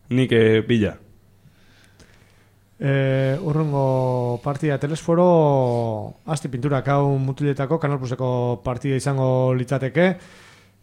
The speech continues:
Speaker 2: Eh, oain ikusiko du Telesforo benetan, ba, bueno,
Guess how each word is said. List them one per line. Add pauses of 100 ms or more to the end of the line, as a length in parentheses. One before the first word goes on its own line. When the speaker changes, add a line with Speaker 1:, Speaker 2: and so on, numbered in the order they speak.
(100)
Speaker 2:
Eh,
oain
ikusiko
du
Telesforo
benetan,
ba,
bueno,